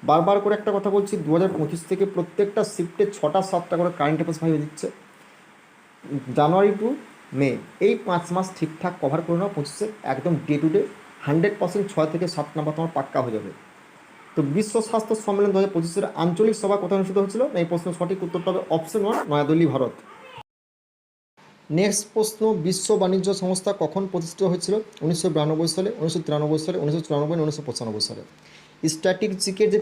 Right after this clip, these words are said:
পিডিএফ, সেখানে কিন্তু এই প্রশ্নগুলি হান্ড্রেড পার্সেন্ট আছে, একদম date to date, সাল to সাল ওয়াইজ কিন্তু। কোন সালে কোন এক্সামে কতবার রিপিট, সব লেখা আছে। তো তোমরা যারা ঠিকঠাক কভার করে দেবে, হান্ড্রেড পার্সেন্ট বলছি, সেফ জোনে তোমরা আরামসে পৌঁছে যাবে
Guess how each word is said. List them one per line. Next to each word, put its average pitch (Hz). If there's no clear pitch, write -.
পিডিএফ, 165
সেখানে 185
কিন্তু 180
এই 160
প্রশ্নগুলি 160
হান্ড্রেড 143
পার্সেন্ট -
আছে, -
একদম 143
date 147
to 170
date, 165
সাল 127
to 156
সাল 127
ওয়াইজ 107
কিন্তু। 101
কোন 175
সালে 165
কোন 175
এক্সামে 175
কতবার 165
রিপিট, 175
সব 185
লেখা 123
আছে। -
তো -
তোমরা 180
যারা 202
ঠিকঠাক 202
কভার 190
করে 202
দেবে, 214
হান্ড্রেড 180
পার্সেন্ট 196
বলছি, 196
সেফ 180
জোনে 175
তোমরা 170
আরামসে 160
পৌঁছে 135
যাবে 147